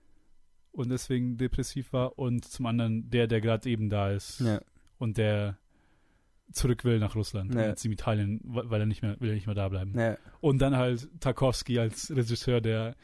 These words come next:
Speaker 1: im Exil
Speaker 2: <laughs>
Speaker 1: ist in
Speaker 2: Ja.
Speaker 1: Westeuropa
Speaker 2: Ja, verstehe.
Speaker 1: und unbedingt zurück wollte.
Speaker 2: Ja.
Speaker 1: Quasi dieses Heimweh ist sehr groß. Und dann, ich will gar nicht so viel spoilern, weil, äh, s-, so viel Plot gibt's da gar nicht in dem Film.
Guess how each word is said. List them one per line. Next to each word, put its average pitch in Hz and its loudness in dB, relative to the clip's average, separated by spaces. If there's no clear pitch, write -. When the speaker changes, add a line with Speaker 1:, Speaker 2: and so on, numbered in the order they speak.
Speaker 1:
im 123 2
Exil 127 4
Speaker 2:
<laughs> - 4
Speaker 1:
ist - -2
in 113 0
Speaker 2:
Ja. 113 -6
Speaker 1:
Westeuropa 110 2
Speaker 2:
Ja, 107 -2
verstehe. 107 -4
Speaker 1:
und 113 4
unbedingt 110 2
zurück - -4
wollte. 104 -4
Speaker 2:
Ja. 113 -2
Speaker 1:
Quasi 113 0
dieses 113 -2
Heimweh 120 0
ist 104 -4
sehr 117 0
groß. 107 -4
Und 110 -4
dann, 107 -4
ich - -14
will 165 4
gar 190 2
nicht 175 0
so 147 -4
viel 165 0
spoilern, 147 2
weil, 120 2
äh, 123 2
s-, 131 -12
so 151 0
viel 139 0
Plot 135 0
gibt's - -4
da 147 0
gar 143 2
nicht 151 -4
in 156 -2
dem 143 2
Film. 156 -2